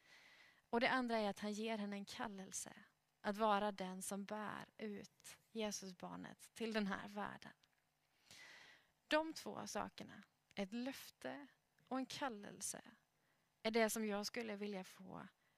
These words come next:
skicka med dig i en tid som denna. In i den här våren, in i den här påsken, in i den här veckan. Att du och jag kan få leva med det som ängeln ger till Maria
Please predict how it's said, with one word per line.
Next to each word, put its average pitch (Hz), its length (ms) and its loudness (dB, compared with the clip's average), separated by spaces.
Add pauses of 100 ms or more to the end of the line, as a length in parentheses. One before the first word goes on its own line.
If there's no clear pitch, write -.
skicka - 320 -2
med 240 380 2
dig 214 640 -4 (1000)
i 254 240 4
en 240 140 0
tid 214 280 0
som 202 220 -2
denna. 208 500 -4 (320)
In 277 340 6
i 269 100 8
den 247 140 4
här 240 420 4 (260)
våren, 226 680 6
in 247 180 2
i 233 80 4
den 233 140 4
här 247 340 6
påsken, 233 640 -2
in 226 180 -2
i 226 40 2
den 220 180 2
här 233 380 2
veckan. - 580 -4 (440)
Att 220 140 0
du 254 100 2
och 277 100 4
jag 240 160 6
kan 214 160 -2
få 220 100 -4
leva 220 440 0
med 214 160 0
det 196 240 0
som 208 220 -2
ängeln 202 380 -2
ger 202 220 -4
till 202 180 -8
Maria 202 640 -4